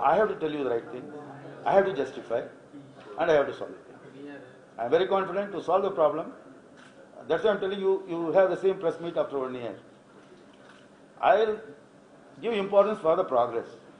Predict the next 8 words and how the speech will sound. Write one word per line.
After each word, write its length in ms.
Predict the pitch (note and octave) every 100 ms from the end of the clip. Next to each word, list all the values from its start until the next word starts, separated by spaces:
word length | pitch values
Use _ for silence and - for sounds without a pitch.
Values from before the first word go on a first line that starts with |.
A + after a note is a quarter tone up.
| - - - - - - -
Whatever 360 | A2+ E3+ G3 F#3+
things 180 | F#3 D3
happened 420 | C#3+ D3 E3+ E3
earlier 500 | C#3+ C#3 D3 E3+ E3+ - - - - - - - -
is 180 | C#3+ C#3+
my 120 | C#3
least 240 | D3 G3+
priority. 460 | D3 A#2 G#2 F#2+ -